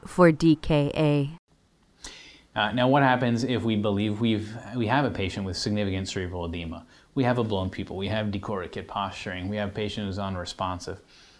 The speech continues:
Speaker 2: Uh, well, then, uh, we need to call for our appropriate supports, local supports, hospital supports, uh, so that if we do need to take an airway, we're able to do that.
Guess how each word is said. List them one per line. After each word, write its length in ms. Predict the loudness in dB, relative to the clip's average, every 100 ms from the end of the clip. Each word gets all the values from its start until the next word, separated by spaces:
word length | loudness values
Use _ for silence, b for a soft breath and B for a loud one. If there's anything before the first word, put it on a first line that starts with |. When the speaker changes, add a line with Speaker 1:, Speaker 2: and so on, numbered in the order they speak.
| b b _
Speaker 2:
Uh, 220 | -2 -2 0
well, 380 | 4 4 2 -2
then, 520 | -2 2 2 2 0
uh, 400 | -2 0 0 0
we 120 | 0
need 160 | 0 0
to 40 |
call 300 | 0 2 2
for 400 | 2 0 0 -4
our 240 | -6 -4 -2
appropriate 500 | -2 -2 0 -2 -2
supports, 580 | -6 -6 -6 -6 -6 -4
local 320 | -4 -4 -4
supports, 500 | -6 -4 -2 -2 -4
hospital 480 | -4 -4 -4 -10 -10
supports, 540 | -10 -10 -8 -8 -12 b b b -10
uh, 120 | -6
so 140 | -2
that 80 | -2
if 60 | -2
we 120 | -4
do 200 | -2 -2
need 280 | -2 -4 -4
to 200 | -6 -6
take 260 | -6 -6 -4
an 60 |
airway, 360 | -4 -2 0 -2
we're 200 | -2 -4
able 240 | -4 -4
to 80 | -4
do 180 | -2 -2
that. 340 | -2 -4 -8